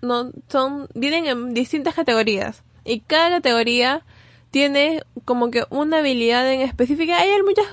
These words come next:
muchos juegos que no solamente tienen una, no tienen como dos, tres.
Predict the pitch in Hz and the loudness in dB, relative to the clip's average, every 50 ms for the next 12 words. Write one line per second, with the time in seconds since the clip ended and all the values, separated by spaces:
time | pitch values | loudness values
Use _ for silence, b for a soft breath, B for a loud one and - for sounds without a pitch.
0 | 370 - _ - 269 285 311 320 - 370 359 330 - - 320 302 320 320 - 320 | -8 -10 _ -6 -6 -4 -2 0 0 0 0 0 0 2 2 4 4 2 0 -2
1 | 269 269 262 - 247 269 285 277 302 285 277 277 269 262 - - 254 254 254 240 | -4 -4 -4 -2 0 0 2 2 2 0 0 -2 -4 -6 -6 -4 -2 0 0 0
2 | 226 214 208 214 226 - 247 254 254 - 247 233 220 214 220 233 233 233 226 240 | 0 0 -2 -2 -4 -2 -4 -4 -2 -2 -4 -2 0 2 4 4 4 4 4 2
3 | 240 - - 233 202 - 226 | 0 0 -2 0 0 0 -2